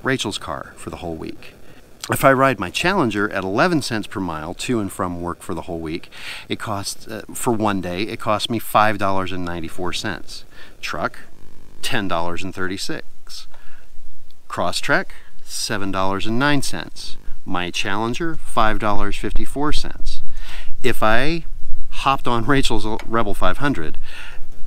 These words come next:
it would cost me three dollars and eighty-two cents to drive to work and back. Using my solar power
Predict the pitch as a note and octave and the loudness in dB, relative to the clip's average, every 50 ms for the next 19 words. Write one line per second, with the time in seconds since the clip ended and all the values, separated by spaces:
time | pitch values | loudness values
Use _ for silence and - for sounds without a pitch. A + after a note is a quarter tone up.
0 | - - - B2+ - G#2+ A#2+ A#2+ - - - G#2+ G2 F#2+ F#2+ - - - G#2 G2+ | 4 4 4 4 4 4 4 4 4 2 2 0 -2 -4 -4 -4 -4 -4 -4 -4
1 | F#2+ F#2 F#2+ F#2+ G2 - - - - - - - D3+ E3+ F3+ D#3 C3+ A2 G2+ F#2 | -2 -2 -4 -4 -4 -4 -6 -6 -8 -10 -6 -4 -2 -2 -2 0 0 -2 -2 -2
2 | F#2 F#2+ F#2+ G2+ G2 E2+ G#2 G#2 - G#2+ G2+ G2 F#2+ F2+ - - F2 - - - | -4 -6 -6 -6 -8 -10 -8 -8 -6 -6 -6 -6 -6 -6 -6 -6 -4 -2 -2 -2
3 | E2+ E2 E2 - - - - - - G2+ F#2+ F#2 F2 - - F#2+ F2 F2+ E2+ D#2+ | -2 -2 -2 -4 -4 -4 -4 -4 0 0 0 0 0 -2 -2 -2 -4 -6 -6 -6
4 | - - - G2 G2+ E2+ D#2 C#2+ A1 - - - - - - - - - - - | -6 -6 -6 -6 -8 -8 -8 -8 -10 -10 -10 -8 -6 -6 -4 -2 -2 -4 -4 -4
5 | - - - - - - - - B2+ B2 C#3+ D3 D#3 D#3+ C#3+ A2+ F#2+ F#2 - - | -6 -8 -8 -8 -10 -8 -6 -4 -2 0 0 0 0 -2 -4 -2 -4 -4 -6 -6
6 | - - F2 A2 C3+ D3 C#3+ - D3+ D3+ D#3+ E3+ F3 F3+ F3+ | -6 -6 -6 -4 -4 -6 -6 -6 -6 -6 -6 -4 -6 -6 -6